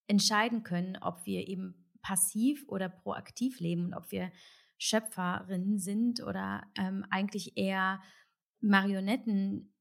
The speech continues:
des Lebens. Und in dem Moment, wo wir uns eben entscheiden,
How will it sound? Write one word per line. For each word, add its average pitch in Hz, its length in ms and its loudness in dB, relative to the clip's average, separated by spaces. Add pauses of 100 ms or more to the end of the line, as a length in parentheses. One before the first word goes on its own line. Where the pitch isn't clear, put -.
des 190 320 -2
Lebens. 190 500 0
Und 196 440 -2
in 202 180 0
dem 208 160 0
Moment, 214 360 0
wo 196 100 -6
wir 196 140 -4
uns 190 140 -6
eben 190 180 -4
entscheiden, 214 760 -2